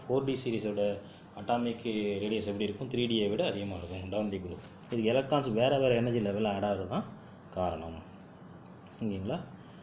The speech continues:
அதே போல அடுத்தது and so on. five டி level. Okay? Nearly, uh, the same atomic radius of corresponding four D elements. Nearly same. Okay, அதை கொடுத்துருப்பாங்க பாருங்க. However, there is an unexpected observation. கொடுத்துருக்காங்களா,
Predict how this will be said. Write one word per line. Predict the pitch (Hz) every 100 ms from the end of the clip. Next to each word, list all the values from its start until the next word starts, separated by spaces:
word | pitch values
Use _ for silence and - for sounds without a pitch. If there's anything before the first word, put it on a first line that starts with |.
| -
அதே | 104 107
போல | 107 127
அடுத்தது | 98 107 101
and | 98
so | 98 90
on. | 92 -
five | 104 110
டி | 104
level. | 95 85 82 - - -
Okay? | - 165 - - - - - - - 110
Nearly, | 127 127 131 156 220 - - - -
uh, | 147 131 127 110
the | - 139
same | 151 160 -
atomic | 107 123 120 110
radius | 110 101
of | 113 139 -
corresponding | 107 113 - 107 131 -
four | 104 95
D | 101
elements. | 87 85 85 - - - - 110
Nearly | 104 98 104 -
same. | 82 - - - - - - - 104
Okay, | 98 107
அதை | 104
கொடுத்துருப்பாங்க | - 123 120 110 95
பாருங்க. | 95 120 175 - 107
However, | 107 107 160 110
there | 110
is | 123
an | 123
unexpected | 117 190 165 - - 135 131
observation. | 107 120 107 95 107 104 92 85 - - - - - - - -
கொடுத்துருக்காங்களா, | 110 113 110 127